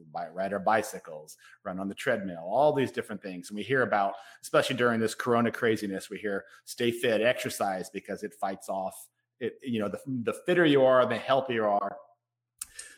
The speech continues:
the more immunity you have in terms of recovery, right? So,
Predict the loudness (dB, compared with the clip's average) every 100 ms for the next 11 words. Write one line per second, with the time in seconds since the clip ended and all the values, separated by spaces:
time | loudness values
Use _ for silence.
0 | _ 2 4 6 6 6 4 4 4 2
1 | 2 0 -2 0 2 2 0 -4 -8 -8
2 | -8 -10 -12 -4 -4 -2 -6 -10 -8 -8
3 | -8 -14 -8 -4 -2 -4